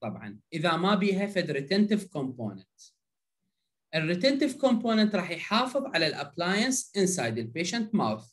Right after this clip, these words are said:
هاي متفقين عليها. هاي الفورس العكسيه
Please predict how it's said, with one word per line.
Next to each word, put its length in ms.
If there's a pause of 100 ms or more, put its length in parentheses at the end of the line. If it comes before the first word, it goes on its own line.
(140)
هاي 180
متفقين 560
عليها. 460 (1400)
هاي 360
الفورس 680
العكسيه 1080